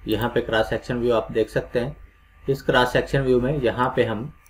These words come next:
टेबल कैसे ऐड कर सकते हैं वो देखेंगे। तो यहाँ पे आप लोग देख सकते हैं, यहाँ पे क्रॉस सेक्शन को व्यू में मैंने सेट कर लिया है। किसी भी cross section को आप select करें तो यहाँ पे ribbon upload हो जाएगा। यहाँ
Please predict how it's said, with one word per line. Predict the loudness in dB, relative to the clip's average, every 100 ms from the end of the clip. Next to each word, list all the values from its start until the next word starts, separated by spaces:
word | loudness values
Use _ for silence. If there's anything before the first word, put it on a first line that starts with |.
| -20 -20 -2
टेबल | 2 4 4
कैसे | 4 2 4
ऐड | 2 2 0
कर | -2
सकते | -4 -4 -4
हैं | -2
वो | 0 0
देखेंगे। | -2 -4 -10 -10 -12 _ _ -8
तो | -4
यहाँ | -2 -4 -2
पे | -2
आप | -2
लोग | -4 -2
देख | -4
सकते | -4 -10 -8
हैं, | -8 -8 -14 _ _ -20 -10
यहाँ | -8 -4
पे | -4
क्रॉस | -2 -2 -2
सेक्शन | -6 -6 -8
को | -2 0
व्यू | 0 0
में | 2 0
मैंने | 0 -4 -4
सेट | -4 -4
कर | -4 -2
लिया | 0 0
है। | -2 -10 _ _ -20 -20 -20 -20 -20 -20 -20 -20 _ -18
किसी | -6 -2 0
भी | 2 2
cross | 2 2 2
section | -2 -2 -2
को | 0
आप | -2
select | 0 -2 -2
करें | -2 -2 -2 -6 -20 -20 -20 _ -4
तो | -2
यहाँ | 0 0 0
पे | 4 4
ribbon | 4 0 0 -4 -4
upload | -6 0 2
हो | 2 4
जाएगा। | 2 2 0 -4 -12
यहाँ | -4 -2 -2